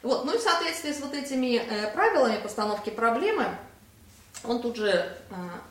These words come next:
в обратную сторону говорит о правилах для сопротивляющегося злу, уже ориентируясь на это. То есть он должен, тот, который осуществляет, да, вот это сопротивление злу, он должен, во-первых, развивать чуткость и зоркость для распознавания зла.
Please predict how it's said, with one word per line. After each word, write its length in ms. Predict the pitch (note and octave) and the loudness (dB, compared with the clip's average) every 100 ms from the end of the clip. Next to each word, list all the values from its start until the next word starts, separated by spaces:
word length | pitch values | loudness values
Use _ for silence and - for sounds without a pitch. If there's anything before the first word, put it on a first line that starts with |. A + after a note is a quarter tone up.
| - - | -16 -6
в 60 | F#3 | -4
обратную 480 | F#3 G3+ G3 G3 | 0 0 -2 -6
сторону 400 | G3 F#4 G4 B3 | -8 -6 -4 -2
говорит 340 | G3+ G3 G#3 G3 | -2 -2 -2 -2
о 60 | |
правилах 480 | - A#3 B3+ A#3 F#3 | -2 -2 0 0 -2
для 300 | F#3 G3+ A3+ - - - | -4 -2 -2 -4 -14 -16
сопротивляющегося 1160 | - - A3+ - A#3+ A#3+ F#3+ D#3+ - F3 E3+ F#3 | -8 -4 -2 0 4 6 8 6 2 -6 -8 -8
злу, 280 | F#3+ F4 F4 | -4 0 0
уже 180 | G#3+ B3 | 2 2
ориентируясь 800 | G#3+ F#3+ F#3 A3 G3+ F3+ F3 - | 0 -2 -6 -6 -6 -4 -4 -4
на 220 | F#3 F3+ | -4 -4
это. 260 | - - - - - - - | -6 -12 -16 -16 -18 -12 -4
То 60 | |
есть 120 | A3+ | 0
он 160 | - - | 2 4
должен, 280 | D4 D#4 B3 | 2 2 0
тот, 160 | C#4+ C#4+ | -2 -2
который 320 | A#3 A#3 A3 | 2 4 2
осуществляет, 840 | G#3+ - G3+ G#3 F#3+ D3 - - - - - - | -2 -6 -8 -2 0 2 0 -4 -14 -20 -20 -14
да, 160 | F#3+ B3+ | -6 -2
вот 140 | A#3 | -2
это 140 | F3+ F3 | -4 -8
сопротивление 680 | F#3 - G3+ G#3+ A#3 B3 C4 | -10 -10 -10 -4 -2 -2 -2
злу, 200 | D4 A4+ | 0 2
он 160 | A#3+ | 2
должен, 400 | A#3 D4+ D4+ C4 - - - - | 2 0 0 -2 -6 -14 -20 -8
во-первых, 520 | G#3+ A3 G#3+ F3+ F3+ | -4 0 2 2 0
развивать 520 | G3+ G3+ A#3 A#3+ A#3 | -2 0 2 4 2
чуткость 720 | - E4+ - G#4 G#4+ - - - - - _ - - - | -2 -4 -2 2 2 0 -8 -12 -20 -20 _ -20 -18 -10
и 80 | G3+ | -2
зоркость 720 | G#3+ A3 G3+ - - - - | 4 4 4 0 -8 -8 -14
для 260 | F3+ G3+ B3+ | -4 0 0
распознавания 840 | B3+ F3 E3+ E3 E3 E3+ F3+ F3+ | 0 -6 -10 -8 -8 -8 -8 -8
зла. 300 | E3+ D#3+ - | -10 -12 -14